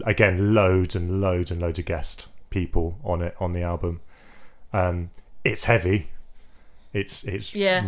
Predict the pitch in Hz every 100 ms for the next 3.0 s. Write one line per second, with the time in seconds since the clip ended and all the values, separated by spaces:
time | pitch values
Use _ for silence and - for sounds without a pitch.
0 | 98 101 95 90 85 95 92 90 95 92
1 | 87 95 175 175 92 - 95 92 92 -
2 | - 92 104 85 - 143 160 123 120 -